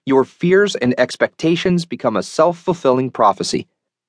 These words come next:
This is an important thing to remember when you begin to put yourself in social situations that trigger fear and anxiety. One thing we need to get out of the way right now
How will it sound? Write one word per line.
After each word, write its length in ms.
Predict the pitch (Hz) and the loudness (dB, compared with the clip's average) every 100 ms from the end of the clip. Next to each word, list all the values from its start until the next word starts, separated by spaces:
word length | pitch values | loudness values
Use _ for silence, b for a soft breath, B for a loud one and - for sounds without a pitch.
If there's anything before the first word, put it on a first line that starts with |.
| _ | _
This 360 | 113 104 151 190 | -8 0 0 0
is 120 | 254 | -2
an 80 | 262 | -2
important 440 | 233 - 202 185 | -2 0 0 2
thing 200 | 180 180 | 0 0
to 80 | 175 | 0
remember 420 | 175 160 180 190 | 0 2 2 2
when 160 | 117 120 | 2 2
you 80 | 123 | 0
begin 300 | 120 139 156 | 0 0 0
to 60 | |
put 260 | - 170 165 | 0 -2 -2
yourself 360 | 147 - 151 147 | -6 0 0 0
in 120 | 131 | -2
social 320 | - 143 135 | 0 0 -2
situations 800 | - 139 123 117 156 170 98 98 | -4 -4 0 2 2 0 -4 0
that 160 | 110 - | -2 0
trigger 320 | 170 139 104 | 0 2 0
fear 320 | - 139 120 | 0 2 2
and 120 | 101 | 2
anxiety. 720 | 98 95 90 131 156 92 - - _ _ _ _ _ _ _ _ _ _ - | -2 -4 0 0 2 -2 -6 -16 _ _ _ _ _ _ _ _ _ _ -2
One 280 | 139 202 | 0 0
thing 260 | 196 185 180 | 0 0 2
we 140 | 147 | 2
need 160 | 135 104 | 0 -2
to 80 | 95 | -2
get 100 | 98 | 0
out 140 | 98 | 0
of 80 | 120 | 0
the 80 | 143 | 0
way 180 | 107 92 | 0 -2
right 320 | 90 127 - | 0 0 0
now 320 | 127 98 92 | 0 0 0